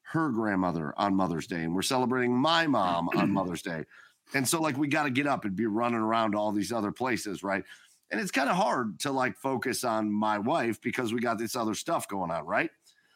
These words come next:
Speaker 1: So here's what we've decided to do in my family. Shout out to my wife for the idea. It's her idea. We're gonna celebrate all the other moms in our lives on Mother's Day. And then next Sunday,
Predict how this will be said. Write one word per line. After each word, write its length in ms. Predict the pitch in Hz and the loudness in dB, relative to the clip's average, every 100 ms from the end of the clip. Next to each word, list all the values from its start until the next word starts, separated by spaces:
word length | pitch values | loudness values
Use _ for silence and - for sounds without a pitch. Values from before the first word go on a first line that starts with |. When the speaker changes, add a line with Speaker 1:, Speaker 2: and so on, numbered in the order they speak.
| _ | _
Speaker 1:
So 200 | - 151 | -4 0
here's 240 | 143 165 151 | 2 2 4
what 100 | 160 | 2
we've 140 | 143 | 2
decided 440 | 131 143 147 139 123 | 0 0 0 0 -2
to 40 | |
do 180 | 117 143 | 0 2
in 60 | 131 | 2
my 180 | 131 123 | 2 2
family. 320 | 131 127 120 | 2 2 2
Shout 240 | - 135 | 2 0
out 100 | 127 | 0
to 60 | 127 | 0
my 140 | 123 | 0
wife 240 | 120 113 107 | 2 0 0
for 100 | 117 | 0
the 140 | 104 104 | 0 2
idea. 360 | 101 104 92 | 0 0 -2
It's 100 | 92 | -2
her 180 | 123 127 | -2 2
idea. 380 | 110 98 98 - _ _ _ _ _ _ _ _ _ _ - - - _ _ _ _ _ _ _ _ _ | 2 2 -2 -4 _ _ _ _ _ _ _ _ _ _ -18 -18 -20 _ _ _ _ _ _ _ _ _
We're 280 | 101 143 185 | -2 2 2
gonna 200 | 185 170 | 2 0
celebrate 720 | - 165 156 135 135 127 123 - | 0 0 0 0 2 2 0 -2
all 300 | 139 151 160 | 0 2 2
the 160 | 147 139 | 2 0
other 220 | 131 131 | 2 2
moms 400 | 120 110 107 101 | 2 2 2 0
in 80 | 110 | 0
our 120 | 101 | 2
lives 420 | 98 98 95 87 - | 2 2 2 0 -2
on 180 | 107 101 | 0 2
Mother's 360 | 104 104 117 | 2 2 -2
Day. 340 | 131 143 180 180 _ _ _ _ _ _ _ _ _ _ | 0 -2 -2 -6 _ _ _ _ _ _ _ _ _ _
And 160 | 127 127 | 0 2
then 340 | 123 110 110 | 2 2 2
next 300 | 131 143 - | 2 0 -2
Sunday, 760 | - 131 117 107 98 90 82 82 | -2 0 0 0 0 0 -2 -4